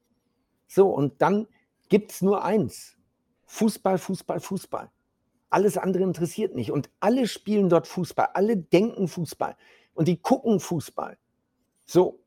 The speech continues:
du brauchst so ein Umfeld. Du brauchst ein Umfeld, wo alle brennen, wo alle Vertrieb atmen. Und dann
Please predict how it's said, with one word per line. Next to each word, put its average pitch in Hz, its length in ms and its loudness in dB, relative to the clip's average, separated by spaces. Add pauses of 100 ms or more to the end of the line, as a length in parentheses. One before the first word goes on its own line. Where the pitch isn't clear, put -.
(480)
du 131 80 -2
brauchst 180 320 2
so 175 80 -2
ein 160 120 -2
Umfeld. 151 440 -2
Du - 20 -6
brauchst 147 300 -2
ein 151 100 -4
Umfeld, 180 500 -2
wo 135 240 0
alle 175 460 2 (340)
brennen, 113 600 -2 (720)
wo 123 100 2
alle 185 540 2 (240)
Vertrieb - 720 -6 (280)
atmen. 120 640 -4 (1040)
Und 151 180 0
dann 214 260 6